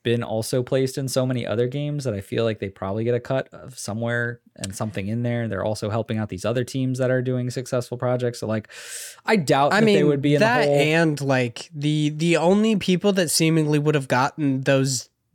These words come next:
Speaker 2: D L Cs and stuff for free would be the fourteen thousand, like, almost fifteen thousand that backed it.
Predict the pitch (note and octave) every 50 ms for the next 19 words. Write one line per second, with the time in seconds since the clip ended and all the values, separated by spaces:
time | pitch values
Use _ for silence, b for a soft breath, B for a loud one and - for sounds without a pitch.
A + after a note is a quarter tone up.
0 | _ _ - C#3+ C3+ C3+ C3 C3 - - D3 C3 C3 C3 - D#3+ D3+ C#3+ - -
1 | D#3 C#3 - - D3 - - - D3 C#3 C#3 D3 E3 E3 C#3+ C#3+ C3+ C3 B2+ -
2 | - C#3+ C3+ B2+ - - C#3 C3 B2 B2 B2 A2 A2 A#2 B2 C3+ C#3+ C#3+ D3 D3
3 | C#3+ - B2+ B2 - C3+ C3 C3+ C3+ - - - C#3+ - - D#3+ D3+ D3 C3 B2+
4 | B2 B2+ C3+ C3 D#3+ D#3 D3 C#3 A#2 - A#2 G#2+ A#2 C3 - _ G3+ G3+ G3+ G#3
5 | G#3